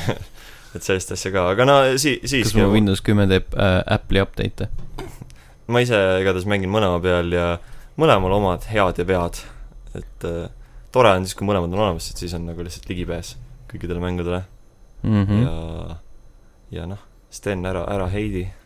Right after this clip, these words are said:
Speaker 2: Ja vabandust, äh, kõikide P C mängurite ees, et ma olen teie tundeid riivanud. Ma ei tahtnud.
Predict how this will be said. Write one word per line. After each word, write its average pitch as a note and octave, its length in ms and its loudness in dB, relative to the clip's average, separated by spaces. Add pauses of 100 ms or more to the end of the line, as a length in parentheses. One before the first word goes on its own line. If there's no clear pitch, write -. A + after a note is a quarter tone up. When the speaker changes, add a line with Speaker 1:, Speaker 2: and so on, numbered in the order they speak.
(400)
Speaker 2:
Ja F#2+ 480 6
vabandust, G2+ 600 2
äh, F#2+ 200 6
kõikide F2+ 480 2 (160)
P G2+ 160 0
C - 160 0
mängurite G2 500 2
ees, F#2 160 0
et - 140 -2
ma F#2 160 4
olen F#2 160 2
teie F#2 160 0
tundeid G2 340 0
riivanud. G2 380 -2 (460)
Ma G#2 120 -2
ei G2 60 2
tahtnud. - 320 0